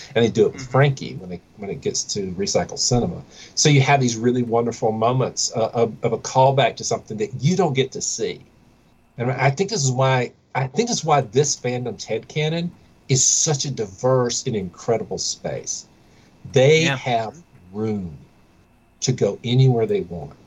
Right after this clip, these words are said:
Speaker 1: If you create a show where you have a defined ship and you're going through that cycle of the ship's working and not working and somebody's become an asshole, somebody stopped being an asshole, somebody just, you know, betrayed, that is your, that is your linear path.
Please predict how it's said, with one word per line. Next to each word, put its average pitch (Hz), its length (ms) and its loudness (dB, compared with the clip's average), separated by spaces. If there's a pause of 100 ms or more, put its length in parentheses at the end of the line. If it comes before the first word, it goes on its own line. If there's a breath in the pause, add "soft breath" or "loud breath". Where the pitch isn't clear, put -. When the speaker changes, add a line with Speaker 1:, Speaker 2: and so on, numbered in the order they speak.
(160)
Speaker 1:
If - 220 -8
you 165 340 2
create 170 300 0
a 135 40 4
show 120 360 4
where 104 240 -2
you 104 180 -4
have 110 240 2
a 101 40 -2
defined 107 760 -2
ship - 400 -2 (680)
and 107 140 0
you're 104 80 0
going 113 320 4
through 113 120 -4
that 107 200 2 (160)
cycle 95 640 0
of 92 140 -10
the 98 80 -6
ship's - 360 -4
working 135 380 2
and 87 100 -8
not 101 220 -4
working 107 480 0
and 80 180 -10 (340 loud breath)
somebody's 82 420 -6
become - 160 -8
an 82 80 -4
asshole, 120 420 2
somebody 143 280 -6
stopped 113 280 0
being 110 180 -2
an 101 60 -4
asshole, 95 400 -6
somebody 82 360 -6
just, - 400 -12 (180)
you 90 80 -12
know, - 60 -14
betrayed, 135 460 6 (840 loud breath)
that 165 360 4
is 131 320 0
your, 120 360 -2
that 123 160 4
is 151 160 2
your 147 180 2
linear 127 380 2
path. 175 460 -2